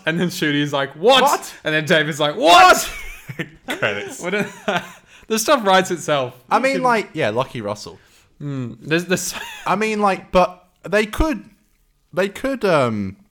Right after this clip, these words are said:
Speaker 2: if they just got Joe to stand there and regenerate, they could easily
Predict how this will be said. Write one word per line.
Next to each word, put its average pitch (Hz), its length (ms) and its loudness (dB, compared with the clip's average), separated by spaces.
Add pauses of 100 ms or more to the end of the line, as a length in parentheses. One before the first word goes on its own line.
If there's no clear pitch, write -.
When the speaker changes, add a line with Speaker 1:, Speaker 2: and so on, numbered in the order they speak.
(260)
Speaker 2:
if - 100 -8
they 202 100 0
just 196 180 -4
got 165 180 0
Joe 127 260 0
to 123 80 -4
stand 117 420 -4
there 117 220 -2
and 110 180 -10
regenerate, 104 560 -8
they 131 100 -4
could - 260 -8
easily 110 880 -6